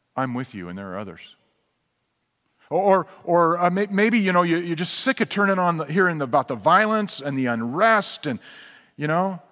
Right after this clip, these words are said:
there's nothing you can do about the violence across the country and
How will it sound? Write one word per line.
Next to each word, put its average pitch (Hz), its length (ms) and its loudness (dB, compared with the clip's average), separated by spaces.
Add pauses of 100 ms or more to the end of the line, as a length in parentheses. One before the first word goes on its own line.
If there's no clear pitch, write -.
(240)
there's 156 180 0
nothing 220 320 2
you 185 100 -2
can 156 140 -2
do 214 160 0
about 202 160 2
the 170 80 -6
violence 185 440 0
across 165 340 -4
the 131 80 -10
country 202 580 -2
and 143 140 -4